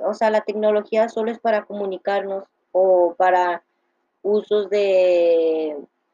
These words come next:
plataformas y todo, pero el ser humano decide si es buena o mala la tecnología. Eh,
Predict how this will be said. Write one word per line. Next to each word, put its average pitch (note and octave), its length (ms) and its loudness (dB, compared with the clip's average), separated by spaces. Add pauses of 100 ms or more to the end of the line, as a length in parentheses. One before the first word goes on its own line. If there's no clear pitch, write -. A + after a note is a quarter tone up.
(180)
plataformas G3+ 840 0
y G3+ 40 -16
todo, G3+ 280 2
pero G3 120 0
el F#3 60 0
ser G3 160 -2
humano G#3 460 -2
decide G3+ 400 -4
si G3+ 180 -6
es F#3+ 100 -4
buena F#3+ 380 0
o F#3 60 -4
mala F3+ 260 0
la F3+ 140 2
tecnología. F3+ 760 -6 (520)
Eh, G3 440 4